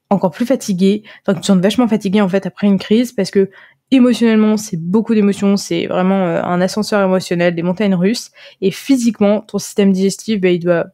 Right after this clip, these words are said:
digérer du coup tout ça, et ça lui demande beaucoup d'énergie, vraiment beaucoup. Donc, euh, non,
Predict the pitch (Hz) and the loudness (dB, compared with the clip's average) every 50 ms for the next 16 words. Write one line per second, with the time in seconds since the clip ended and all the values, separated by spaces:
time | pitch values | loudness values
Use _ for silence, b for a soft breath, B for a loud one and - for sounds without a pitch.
0 | _ _ - 175 170 175 180 170 170 165 170 185 190 208 - 202 190 - 202 190 | _ _ -12 -8 -4 -2 0 0 0 0 0 0 0 -2 -6 -6 -10 -6 -6 -6
1 | - - 196 202 - - B B B B B B B B - - 175 - 202 170 | -2 0 0 0 0 -2 B B B B B B B B -10 -8 -2 -2 2 2
2 | 190 196 202 220 226 202 185 180 226 214 - 240 202 202 208 196 190 185 - 190 | 4 4 6 4 4 2 2 2 0 0 0 0 0 2 2 2 0 -2 -4 -8
3 | 180 - _ _ - 160 202 202 196 196 202 185 196 190 - - 208 240 285 B | -10 -10 _ _ -6 0 2 4 4 4 2 2 0 -2 -4 -6 -8 -8 -8 B
4 | B B B B B B B B B - 190 190 220 233 226 214 - - - - | B B B B B B B B B -4 0 2 2 2 2 0 -4 -14 -10 -4
5 | 190 180 175 175 185 208 233 269 294 277 | -2 0 2 4 6 6 4 4 2 0